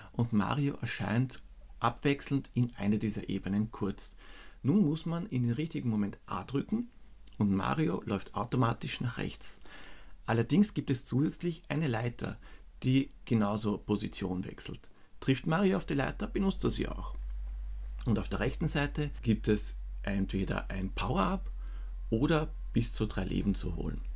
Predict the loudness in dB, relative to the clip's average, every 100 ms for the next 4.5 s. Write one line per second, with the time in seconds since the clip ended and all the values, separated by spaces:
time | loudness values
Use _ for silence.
0 | -4 -6 -6 -6 -6 -6 -6 -6 4 6
1 | 6 4 2 0 0 -2 0 -2 -2 -2
2 | 0 2 0 -4 -10 -10 -10 -2 2 2
3 | 2 0 -4 -4 2 2 0 0 2 2
4 | 0 0 2 0